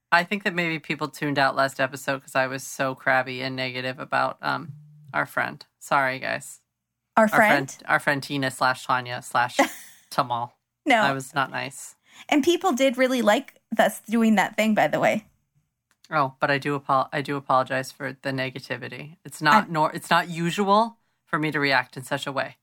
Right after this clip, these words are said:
Speaker 1: That's all I'm gonna say.
Speaker 2: Okay.
Speaker 1: Apologies.
Speaker 2: I don't really think, feel like you have anything to apologize for.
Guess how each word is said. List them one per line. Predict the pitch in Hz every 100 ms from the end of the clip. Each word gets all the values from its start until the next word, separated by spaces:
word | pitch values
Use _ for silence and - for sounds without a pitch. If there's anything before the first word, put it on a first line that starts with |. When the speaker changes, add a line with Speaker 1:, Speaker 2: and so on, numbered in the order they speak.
| _
Speaker 1:
That's | -
all | 156
I'm | 139
gonna | 143
say. | 151 - - - _ _ _ -
Speaker 2:
Okay. | 285 220
Speaker 1:
Apologies. | - - -
Speaker 2:
I | 285
don't | 339 302 - 240
really | 233 190
think, | - 196 -
feel | 196
like | 175 -
you |
have | 190
anything | 196 220 247 247
to | 262
apologize | 220 170 175 185 202
for. | - -